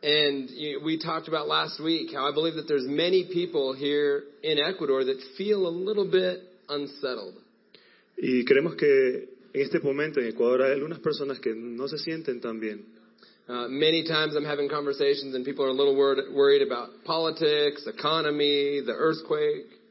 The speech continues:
Speaker 2: He tenido algunas, eh, conversaciones, eh, de política, acerca del terremoto, de la economía.
Speaker 1: And, and even if it's not one of these specific things, we all go through times in life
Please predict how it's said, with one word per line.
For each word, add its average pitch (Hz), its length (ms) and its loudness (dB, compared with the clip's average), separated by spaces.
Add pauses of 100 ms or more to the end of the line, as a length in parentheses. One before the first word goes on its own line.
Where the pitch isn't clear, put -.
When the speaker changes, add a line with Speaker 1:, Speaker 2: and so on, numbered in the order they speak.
Speaker 2:
He 123 80 2
tenido 131 180 4
algunas, 139 560 2
eh, 123 100 0
conversaciones, 131 800 0 (180)
eh, 110 460 -4 (140)
de 113 100 -4
política, 135 880 -2
acerca 117 340 -4
del 113 140 -2
terremoto, 127 680 -2
de 120 80 0
la 113 80 -2
economía. 135 540 -8 (240)
Speaker 1:
And, 160 240 0
and 190 140 2
even 254 240 0
if 196 100 4
it's - 140 2
not 175 300 2
one 165 160 4
of 160 100 4
these 165 240 0
specific 151 480 -6
things, 160 280 -2
we 143 180 -2 (100)
all 175 400 -2
go 156 320 4
through 147 160 -8
times 143 360 -6
in 131 100 0
life 131 420 -2